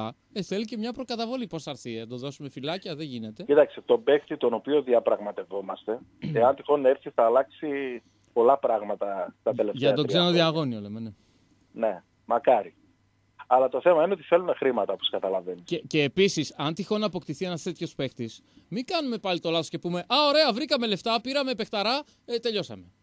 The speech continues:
Speaker 2: Όχι, δεν είναι έτσι.
Speaker 1: Δεν
Speaker 2: Δεν είναι.
Speaker 1: τελειώνει. Δεν τελειώνει.
Speaker 2: Δεν είναι έτσι καθόλου. Δεν τελειώνει. Θέλει μια σοβαρή προσπάθεια, απλά βήμα-βήμα, με τον κόσμο μπροστάρι, γίνεται ένα σκαλί παραπάνω. Θα ζη-, θα,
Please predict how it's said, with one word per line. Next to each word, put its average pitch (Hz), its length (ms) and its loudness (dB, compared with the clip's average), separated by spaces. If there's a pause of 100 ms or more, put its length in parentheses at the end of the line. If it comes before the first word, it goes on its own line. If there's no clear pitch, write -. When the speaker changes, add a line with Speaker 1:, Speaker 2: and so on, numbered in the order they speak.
(680)
Speaker 2:
Όχι, 190 260 4
δεν 175 200 2
είναι 107 120 -6
έτσι. 95 180 -8
Speaker 1:
Δεν 262 100 -4
Speaker 2:
Δεν 254 100 6
είναι. 214 100 4
Speaker 1:
τελειώνει. 139 380 -2 (300)
Δεν 202 140 -14
τελειώνει. 123 480 -6
Speaker 2:
Δεν 160 180 4
είναι 151 120 -2
έτσι 156 180 -4
καθόλου. 110 440 -2 (160)
Δεν 147 140 2
τελειώνει. 147 640 0 (420)
Θέλει 156 240 6
μια 160 160 6
σοβαρή 131 380 4
προσπάθεια, 170 600 2
απλά 175 420 4 (220)
βήμα-βήμα, 180 1000 2 (100)
με 143 140 2
τον 143 140 2
κόσμο 180 340 2
μπροστάρι, 170 640 2 (380)
γίνεται 202 340 4
ένα 202 140 6
σκαλί 170 320 4
παραπάνω. 123 640 2 (240)
Θα 196 120 4
ζη-, 143 340 -6
θα, 165 240 4